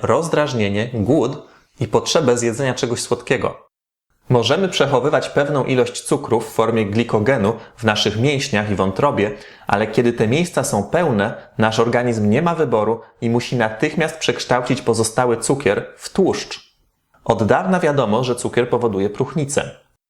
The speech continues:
Teraz wiemy też, że przesadzanie z konsumpcją cukru jest związane z otyłością,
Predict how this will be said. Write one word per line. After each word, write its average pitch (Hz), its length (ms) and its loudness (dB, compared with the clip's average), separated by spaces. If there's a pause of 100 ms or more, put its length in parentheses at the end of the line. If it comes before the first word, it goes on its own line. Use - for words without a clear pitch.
(220)
Teraz 127 460 2
wiemy 139 260 2
też, 120 360 0 (180)
że 110 160 2
przesadzanie 127 600 0
z 139 80 -6
konsumpcją 120 560 0
cukru 117 520 0 (240)
jest 110 160 2
związane 113 540 2
z - 140 -2
otyłością, 123 720 0